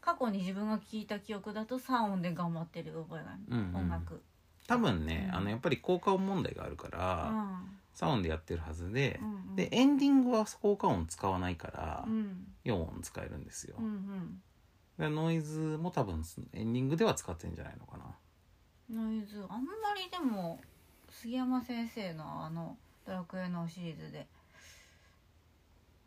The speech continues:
Speaker 1: そういう効果音みたいなの、音楽に入ってなかったような気がするけど。
Speaker 2: あ、そ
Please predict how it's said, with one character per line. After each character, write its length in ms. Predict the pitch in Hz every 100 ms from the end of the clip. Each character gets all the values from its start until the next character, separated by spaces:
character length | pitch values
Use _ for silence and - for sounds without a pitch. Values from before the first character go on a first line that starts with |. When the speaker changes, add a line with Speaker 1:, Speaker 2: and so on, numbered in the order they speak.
| _ _ _ - -
Speaker 1:
そ 100 | 220
う 60 |
い 160 | 226 220
う 60 | 220
効 200 | - 220
果 140 | 220
音 120 | 214 165
み 60 |
た 120 | -
い 20 | 160
な 180 | 160
の、 180 | 160 151 - - - -
音 140 | 220 254
楽 200 | 202 165
に 80 | 170
入 200 | - 247
っ 40 |
て 180 | - 185
な 120 | 202
か 60 | 269 -
っ 40 | 262
た 80 | -
よ 40 | 170
う 40 |
な 80 | 165
気 140 | 170
が 120 | 170
す 120 | 170 180
る 60 | 175 -
け 60 |
ど。 60 | 185 - - -
Speaker 2:
あ、 120 | 151 151
そ 260 | - -